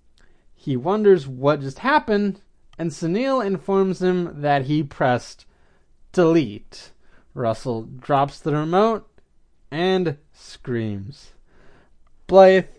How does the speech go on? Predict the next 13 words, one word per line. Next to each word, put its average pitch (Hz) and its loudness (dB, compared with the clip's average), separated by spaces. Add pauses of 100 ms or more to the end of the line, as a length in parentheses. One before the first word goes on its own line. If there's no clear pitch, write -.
(560)
is 139 -4
looking 226 -2
through 147 -2
some 131 -6
pictures 135 -4
of 123 -10
the 139 -8
pets - -8
in 131 -6
the, 127 -2
like, 117 -6 (220)
store 139 0
proper 131 0